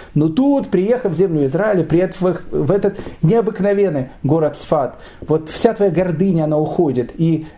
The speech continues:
оголяются все твои плохие черты, которые были до этого, поэтому ты их и начинаешь ощущать. Всё начинается, безусловно, очень красиво. Э, я думаю, что Раф Менахем Мендель из Витебска, который, опять же, был человеком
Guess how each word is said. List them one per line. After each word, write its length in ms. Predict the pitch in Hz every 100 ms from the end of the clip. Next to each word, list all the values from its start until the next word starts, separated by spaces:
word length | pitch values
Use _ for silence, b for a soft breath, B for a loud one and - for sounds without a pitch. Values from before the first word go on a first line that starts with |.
| -
оголяются 920 | 147 156 160 196 208 180 - 156 147 B B
все 200 | - 208
твои 220 | 202 185
плохие 500 | 170 180 165 - 202
черты, 360 | 165 170 156 196
которые 360 | - 139 147 143
были 300 | 156 151 139
до 180 | 139
этого, 280 | 180 165 135
поэтому 340 | - 196 175 160
ты 200 | 233 220
их 120 | -
и 40 |
начинаешь 460 | 147 139 143 160 160 B B
ощущать. 480 | 156 151 180 156 - B B B
Всё 500 | - 240 262 233 - - -
начинается, 600 | 170 185 180 190 - 147
безусловно, 720 | 156 156 - 180 156 135 131 -
очень 300 | 180 170 156
красиво. 720 | 160 160 - 254 240 202 - B B B
Э, 600 | 143 143 143 143 139 127 123 123 98
я 240 | 135 160 156
думаю, 280 | 139 160 139
что 180 | -
Раф 180 | 147 -
Менахем 460 | 151 175 165 156 147
Мендель 380 | 180 160 156 -
из 180 | 165 135
Витебска, 480 | 202 175 156 - 127
который, 400 | 143 139 160 139
опять 480 | 151 156 208 175
же, 100 | 120
был 220 | 117 160 156
человеком 580 | 135 139 180 196 -